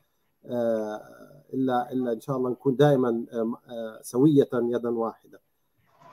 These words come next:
آه، وليد، آه، نحن الآن نسمع، آه، كثير من الأغاني ال-، الهابطة، أنا أقول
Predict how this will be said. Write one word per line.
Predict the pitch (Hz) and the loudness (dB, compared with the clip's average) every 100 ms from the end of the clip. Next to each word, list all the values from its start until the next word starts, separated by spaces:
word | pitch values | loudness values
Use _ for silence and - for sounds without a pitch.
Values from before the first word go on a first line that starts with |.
| - | -6
آه، | 143 143 - - | -2 -4 -6 -8
وليد، | 175 190 208 - _ _ - _ - | -2 2 2 0 _ _ -20 _ -8
آه، | 131 131 127 135 - _ 151 | -4 -4 -6 -8 -14 _ -2
نحن | 175 196 | 0 4
الآن | 196 180 190 226 226 214 - | 4 6 4 4 4 2 -2
نسمع، | 156 175 190 - 180 170 165 156 - | -2 0 -2 -2 0 2 0 -4 -8
آه، | 156 143 139 - | -6 -4 -4 -6
كثير | 147 233 233 143 | -4 4 4 4
من | 131 135 | 2 -2
الأغاني | 131 131 120 156 143 143 143 - | -2 -2 0 2 4 2 0 -4
ال-، | 131 127 120 - | -6 -6 -6 -6
الهابطة، | 143 139 180 135 123 107 - | -6 2 2 2 -2 -6 -8
أنا | 117 | -8
أقول | 110 - - 107 | -8 -8 -4 -4